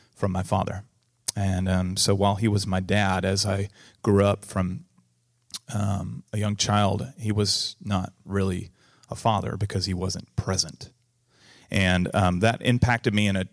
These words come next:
in a tremendous way, um, as you can imagine, and some, many of you I know have been in those, um, situations and, um, experienced the pain of,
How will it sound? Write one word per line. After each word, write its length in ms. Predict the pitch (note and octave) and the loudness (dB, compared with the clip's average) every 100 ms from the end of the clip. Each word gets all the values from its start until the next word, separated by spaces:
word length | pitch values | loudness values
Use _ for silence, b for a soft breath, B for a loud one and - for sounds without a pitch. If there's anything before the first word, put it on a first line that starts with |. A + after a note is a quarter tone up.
| - | -4
in 100 | G#2 | -2
a 60 | |
tremendous 560 | G2 - G2 F#2+ F#2+ - | -2 -2 0 0 0 -2
way, 500 | G2+ G#2+ F2+ F2+ A2 | 0 0 0 -4 -6
um, 360 | - F2+ F2 F2 - | -6 -4 -4 -8 -8
as 180 | G2 G2 | -8 -4
you 100 | F#2+ | -4
can 160 | - | -4
imagine, 400 | F#2 F2+ F2+ G2 | -4 -2 -4 -4
and 200 | F#2 F#2 | -6 -6
some, 240 | - - G2 | -4 -4 -4
many 180 | G2 F#2+ | -4 -4
of 120 | F#2+ | -2
you 160 | G2+ | -2
I 60 | F#2+ | 0
know 140 | G2 | -2
have 180 | G2 G2+ | -2 0
been 160 | A2+ A#2 | 0 0
in 100 | G2 | 0
those, 400 | F#2+ G2 - - _ _ b b b b | -2 -2 -2 -4 _ _ b b b b
um, 240 | - F#2 F#2 | -10 -10 -6
situations 840 | - A2 G2+ G2+ G#2 - F#2+ F#2+ - | -2 -2 0 0 0 0 -4 -4 -4
and, 300 | G2+ F#2+ F#2 | -4 -8 -10
um, 320 | - F#2 F2+ | -8 -6 -6
experienced 760 | G2+ - - G#2+ F#2+ - - - | -4 -4 0 0 0 -2 -4 -4
the 100 | A#2 | 0
pain 320 | - A#2+ B2+ | 0 2 -2
of, 180 | G2 G2 | -4 -6